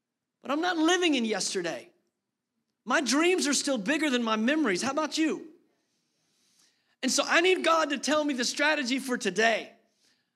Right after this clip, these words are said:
I need God to speak in the stronghold today for tomorrow. And that's what David did. Now, now go back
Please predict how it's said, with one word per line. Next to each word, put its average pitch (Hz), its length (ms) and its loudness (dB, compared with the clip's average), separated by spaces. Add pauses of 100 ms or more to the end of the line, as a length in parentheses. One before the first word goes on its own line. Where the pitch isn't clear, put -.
(160)
I 285 140 2
need 320 180 0
God 294 260 0
to 247 80 -2
speak - 460 0
in 269 160 0
the 226 80 -2
stronghold 247 680 0
today 220 640 0 (300)
for 262 240 -2
tomorrow. 233 720 -2 (680)
And 165 80 -18
that's 202 200 -2
what 214 220 -4
David 202 380 -2
did. 196 200 -2
Now, 185 80 -12
now 202 120 -4
go 233 180 2
back 226 140 -2